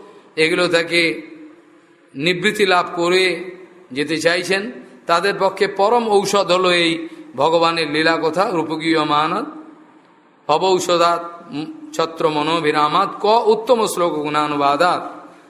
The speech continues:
পুমান বিরাজ্যেত বিনা পশুঘ্নাৎ। পশুঘাতী নিকৃষ্ট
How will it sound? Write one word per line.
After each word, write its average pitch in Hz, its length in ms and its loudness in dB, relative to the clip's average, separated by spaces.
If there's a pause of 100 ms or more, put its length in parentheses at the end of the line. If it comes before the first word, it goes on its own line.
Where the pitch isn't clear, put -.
(120)
পুমান 170 400 0
বিরাজ্যেত 165 640 0
বিনা 143 340 -2
পশুঘ্নাৎ। 131 540 -8 (580)
পশুঘাতী 214 800 2 (460)
নিকৃষ্ট 185 600 -2